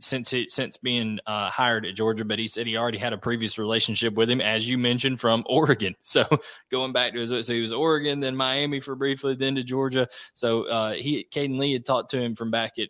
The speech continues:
at the Oregon days, and, uh, Caden Lee, for those that don't know, he's a, he's a little bit of an undersized wide receiver. You know, he's, he's borderline six foot, but reminds me a lot in his game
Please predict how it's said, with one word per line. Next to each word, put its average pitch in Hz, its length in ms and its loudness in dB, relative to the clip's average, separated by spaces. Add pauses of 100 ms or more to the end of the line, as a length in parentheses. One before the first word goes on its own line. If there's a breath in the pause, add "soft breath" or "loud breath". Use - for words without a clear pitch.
(120)
at 110 180 -4
the 101 120 -4
Oregon 113 420 0
days, 101 340 -2
and, 101 140 -4
uh, 98 140 -2
Caden 156 320 2
Lee, 127 340 2 (300 soft breath)
for 113 120 -2
those 117 280 4
that 117 120 0
don't 113 220 4
know, 110 360 4
he's 127 240 0
a, 113 220 0 (180)
he's 120 100 -6
a 117 40 -4
little 131 120 4
bit 139 180 4
of 123 60 -4
an 113 100 -2
undersized 127 720 -2
wide 127 220 2
receiver. 135 480 0
You 131 120 -4
know, 127 180 0
he's, 127 200 -2
he's 123 220 -2
borderline 123 600 0
six - 280 -4
foot, 131 400 0
but 110 220 0 (340 loud breath)
reminds 123 640 2
me 131 320 -2
a 107 100 -2
lot 123 460 0
in 120 140 -2
his 110 280 -6
game 120 680 -2